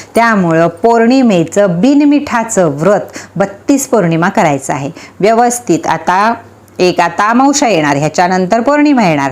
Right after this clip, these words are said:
त्या पौर्णिमेपासनं तुम्हाला हे व्रत करायला सुरुवात करायची आहे की ज्यांना वाटतं आपल्या घरातले पुरुष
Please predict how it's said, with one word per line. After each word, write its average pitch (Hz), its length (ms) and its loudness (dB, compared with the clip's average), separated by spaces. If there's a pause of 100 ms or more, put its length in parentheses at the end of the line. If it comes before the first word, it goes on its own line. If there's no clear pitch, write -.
(120)
त्या 208 160 0
पौर्णिमेपासनं 247 880 0
तुम्हाला 190 300 2
हे 180 80 0
व्रत 165 200 0 (100)
करायला 160 260 2
सुरुवात 202 320 0 (120)
करायची 151 320 -4
आहे 175 180 0
की - 380 -4
ज्यांना 170 380 0
वाटतं 165 360 0
आपल्या 165 340 0
घरातले 156 400 -4
पुरुष 165 340 -2